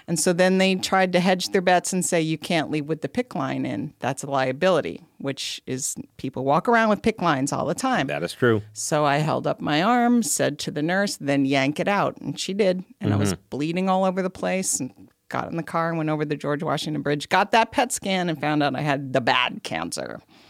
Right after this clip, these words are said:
Speaker 2: I love that there is a good cancer and a bad cancer.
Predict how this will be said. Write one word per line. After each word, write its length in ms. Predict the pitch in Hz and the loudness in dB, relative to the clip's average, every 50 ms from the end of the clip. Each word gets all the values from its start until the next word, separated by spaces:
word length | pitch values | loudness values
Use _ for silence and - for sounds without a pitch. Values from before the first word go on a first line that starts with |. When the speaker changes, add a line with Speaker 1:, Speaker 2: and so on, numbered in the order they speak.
| - - - _ _ _ _ _ _ _ _ _ _ _ _ _ _ _ | -20 -20 -20 _ _ _ _ _ _ _ _ _ _ _ _ _ _ _
Speaker 2:
I 380 | 123 120 117 110 107 107 101 104 - - - - _ _ _ - | 0 2 4 4 4 2 0 -4 -8 -16 -20 -20 _ _ _ -4
love 460 | - 117 117 113 110 104 92 95 - | 2 4 6 6 6 4 2 0 0
that 180 | - 104 98 - | 0 0 2 2
there 180 | 110 101 98 98 | 2 2 4 2
is 120 | 98 98 | 2 2
a 60 | 95 87 | 0 0
good 220 | 87 90 85 85 | 0 0 -2 -2
cancer 320 | - 92 87 82 80 - 85 | -2 -4 -2 -2 -2 -4 -4
and 80 | 80 78 | -4 -4
a 40 | |
bad 220 | 71 69 67 69 - | -6 -8 -10 -12 -12
cancer. 360 | - 76 67 - - - - | -12 -14 -14 -14 -16 -18 -18